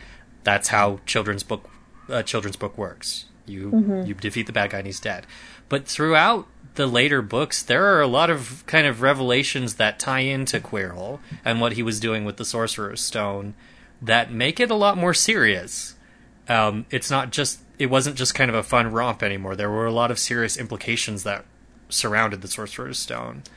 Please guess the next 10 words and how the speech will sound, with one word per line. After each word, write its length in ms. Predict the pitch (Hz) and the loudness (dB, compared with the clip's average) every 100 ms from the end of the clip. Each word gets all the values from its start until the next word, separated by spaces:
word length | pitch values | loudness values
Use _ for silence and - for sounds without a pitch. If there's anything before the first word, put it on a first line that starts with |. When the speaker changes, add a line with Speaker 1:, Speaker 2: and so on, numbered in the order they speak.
| - - - - - | -20 -20 -20 -20 -14
Speaker 1:
and 160 | - 107 | -6 0
they're 100 | 107 | 0
put 240 | - 135 | 2 -2
more 220 | 123 113 110 | 0 0 0
into 160 | 113 | 2
that 300 | 107 104 110 - - - - | 2 2 2 -6 -20 -20 -10
kind 200 | - 110 | -4 -2
of 140 | 95 | -2
dark 340 | 98 101 98 - | 0 0 -2 -8
context 880 | - 104 104 - 98 - - - | -4 -2 -2 0 -2 -2 -8 -8